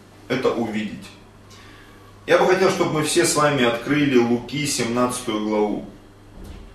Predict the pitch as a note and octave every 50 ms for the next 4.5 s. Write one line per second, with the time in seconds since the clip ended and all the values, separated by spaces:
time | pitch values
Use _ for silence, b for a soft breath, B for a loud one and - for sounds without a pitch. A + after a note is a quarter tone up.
0 | - - A#2 A2 A2 C#3+ C#3+ - - B2+ A#2+ B2 A#2+ A2 G#2+ - - - G2 F#2+
1 | G2 G#2+ A2+ B2+ - F3+ - F3+ F3 F3 - - - - - - - - - -
2 | - - - - - - - - - - B B B B B B B B B -
3 | G2 G2 A#2 C3+ D#3+ - - - B2 - - - G#2+ - - - A#2+ A2+ A2 A2
4 | A2 - A2 - - - F2+ - -